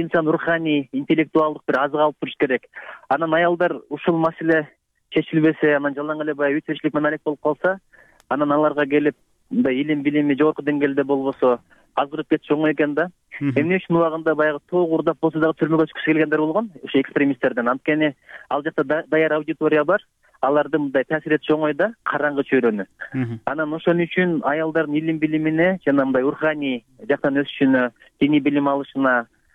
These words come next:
Speaker 1: анан алар үчүн бир курстарды, тренингтерди уюштуруш, бул өтө маанилүү да. Бул социалдык бир системалуу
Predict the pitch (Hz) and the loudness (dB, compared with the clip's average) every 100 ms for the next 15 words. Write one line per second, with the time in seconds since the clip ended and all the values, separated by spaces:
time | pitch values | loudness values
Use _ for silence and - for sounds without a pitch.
0 | _ - 139 143 147 - 143 143 - 147 | _ -2 2 2 0 -2 -4 -2 -2 -4
1 | - 143 135 - 151 147 - 143 135 139 | -2 -2 -2 -2 -2 -2 -2 -2 0 -4
2 | - 135 135 - 127 135 151 139 135 135 | 0 0 0 2 2 2 0 0 -2 -2
3 | 131 127 160 - 117 - 139 147 135 - | -4 -4 -6 -6 -6 -4 0 0 0 -2
4 | 120 123 - 139 131 127 123 | -6 -4 -4 0 0 2 0